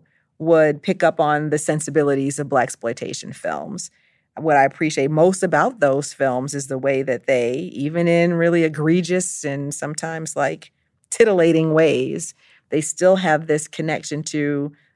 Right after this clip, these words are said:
the Black militancy of the time. And so I wondered, okay, this is a film that's gonna have some violence in it. <laughs> So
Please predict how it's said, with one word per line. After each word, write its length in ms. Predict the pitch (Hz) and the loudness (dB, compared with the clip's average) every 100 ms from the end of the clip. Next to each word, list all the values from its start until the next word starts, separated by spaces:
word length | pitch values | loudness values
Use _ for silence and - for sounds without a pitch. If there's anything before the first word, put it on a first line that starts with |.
| _ | _
the 600 | 143 156 151 143 139 135 | -2 4 6 6 4 2
Black 300 | - 156 151 | 2 2 2
militancy 720 | 151 165 160 156 147 - 139 135 | 2 4 4 0 -4 -6 -6 -6
of 140 | - | -8
the 80 | 143 | -10
time. 680 | - 180 151 - 170 185 _ _ _ _ _ _ - | -8 -8 -8 -8 -8 -10 _ _ _ _ _ _ -6
And 120 | 165 | -2
so 200 | - 160 | 2 6
I 100 | 151 | 6
wondered, 400 | 160 170 165 147 | 6 4 4 2
okay, 460 | 156 180 139 156 151 | 2 2 0 -2 -8
this 160 | - 147 | -10 -8
is 80 | 160 | -6
a 40 | |
film 200 | 165 147 | -4 -4
that's 160 | 147 - | -4 -6
gonna 180 | 131 143 | -6 -4
have 160 | 135 | -4
some 140 | 135 139 | -4 -2
violence 480 | 147 151 104 123 | 0 0 -2 -8
in 100 | 117 | -8
it. 180 | 131 - _ - | -6 -8 _ 0
<laughs> 180 | 190 - - - | 0 -4 -20 -16
So 500 | - 185 156 147 147 | 0 4 4 4 0